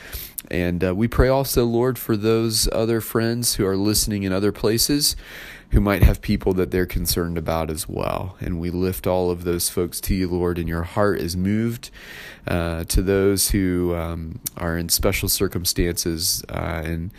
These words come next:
often very helpless to change those situations on their own. We lift them before you. We pray for the safety and protection of all of our families and children,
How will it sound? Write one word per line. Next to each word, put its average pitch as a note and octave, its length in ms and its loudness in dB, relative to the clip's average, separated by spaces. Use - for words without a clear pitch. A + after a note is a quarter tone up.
often E2+ 320 0
very E2+ 220 2
helpless F#2 500 2
to F2+ 100 -2
change F#2 400 4
those E2 260 0
situations E2 960 -2
on E2+ 220 -4
their E2 200 -4
own. E2+ 420 -4
We F#2 160 2
lift F#2+ 320 4
them F#2+ 180 2
before F#2+ 380 2
you. A2 160 0
We G2 140 2
pray F#2+ 340 2
for F2 420 0
the E2+ 140 -4
safety G2+ 380 4
and F2 100 0
protection F#2+ 460 0
of F2+ 100 0
all F#2+ 220 2
of G#2 60 -2
our F2+ 120 0
families G#2 480 -2
and E2+ 100 -6
children, B2 460 0